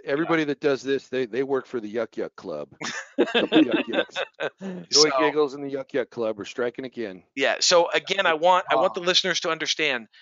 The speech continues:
Speaker 2: this was an email, so you can get a sense of how long this was
Speaker 1: Sure.
Speaker 2: because this was an email.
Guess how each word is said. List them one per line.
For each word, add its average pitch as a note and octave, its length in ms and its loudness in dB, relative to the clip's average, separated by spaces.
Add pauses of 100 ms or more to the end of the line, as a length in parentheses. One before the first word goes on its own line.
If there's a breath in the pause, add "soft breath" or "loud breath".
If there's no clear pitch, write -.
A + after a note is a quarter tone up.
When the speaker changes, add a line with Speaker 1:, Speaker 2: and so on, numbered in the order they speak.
(260 soft breath)
Speaker 2:
this E3+ 260 2
was G3+ 140 0
an F3 100 -2
email, D#3+ 520 0
so - 180 -4
you D3+ 80 -6
can D#3+ 140 -14
get D#3+ 120 2
a D3+ 60 0
sense E3 320 2
of D#3+ 80 -2
how D#3+ 180 4
long D3+ 380 6
this C3+ 180 0
was A#2+ 200 0
Speaker 1:
Sure. G2+ 80 -10
Speaker 2:
because B2 220 -6
this C3 200 -4
was B2+ 140 -6
an A#2 100 -6
email. G#2+ 320 -6